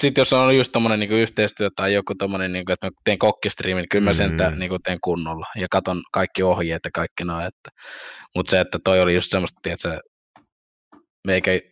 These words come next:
Speaker 1: mitä se just täytti, niin ei kiinnostanut yhtään mitään, heitteli vaan menee.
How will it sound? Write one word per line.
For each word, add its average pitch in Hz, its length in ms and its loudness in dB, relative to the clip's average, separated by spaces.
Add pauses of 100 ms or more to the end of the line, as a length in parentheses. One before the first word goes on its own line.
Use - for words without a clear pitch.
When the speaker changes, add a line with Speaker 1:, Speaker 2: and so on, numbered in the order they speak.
(280)
Speaker 1:
mitä 90 240 -4
se 87 100 -8
just 87 220 -6
täytti, 87 380 -4
niin 85 140 -4
ei 90 100 -2
kiinnostanut 95 460 -2
yhtään 92 440 -4
mitään, - 320 -12
heitteli 87 400 -6
vaan 76 140 -10
menee. 80 220 -8